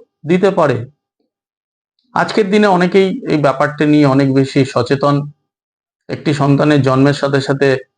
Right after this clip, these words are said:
সন্তানের নাম কোন লেটার দিয়ে হওয়া উচিত বা কোন বর্ণ দিয়ে হওয়া উচিত, তারা এটা নিয়ে চিন্তা ভাবনা করা শুরু করেছেন।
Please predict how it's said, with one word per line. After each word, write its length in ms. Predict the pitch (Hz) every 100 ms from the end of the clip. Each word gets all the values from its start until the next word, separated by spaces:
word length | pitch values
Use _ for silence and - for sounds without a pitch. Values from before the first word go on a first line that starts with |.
| _ _ _ _ _ _ _
সন্তানের 440 | - 139 143 147 143
নাম 420 | 139 135 135 - _ _ _ _ _ _
কোন 200 | - 156
লেটার 460 | 151 135 131 147 143
দিয়ে 160 | 147 139
হওয়া 200 | 131 139
উচিত 340 | 135 139 135 131
বা 120 | 131
কোন 320 | - 143 135
বর্ণ 320 | 123 131 135
দিয়ে 220 | 135 139
হওয়া 220 | 120 127 127
উচিত, 240 | 123 131 -
তারা 320 | 120 123 117 - _ _ _
এটা 220 | 135 131
নিয়ে 400 | 131 131 131 127 - _
চিন্তা 340 | - 131 135 139
ভাবনা 320 | 139 143 139
করা 200 | 139 139
শুরু 240 | - 147
করেছেন। 480 | 147 147 143 156 151